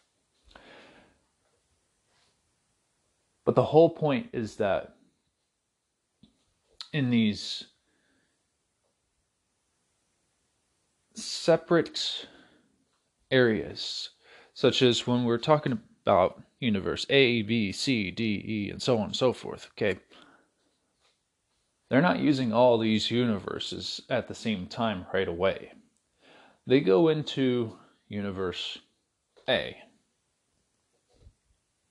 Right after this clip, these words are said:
And with universe A, the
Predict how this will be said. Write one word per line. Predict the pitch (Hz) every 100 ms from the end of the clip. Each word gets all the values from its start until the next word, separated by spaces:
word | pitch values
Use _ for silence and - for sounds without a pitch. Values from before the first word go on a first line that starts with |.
| _ _ _ _ _ _ _ _ - - - -
And | 98
with | -
universe | 120 101 78 - -
A, | 196 139 135 135 113 - _ _ _ _ _ _
the | -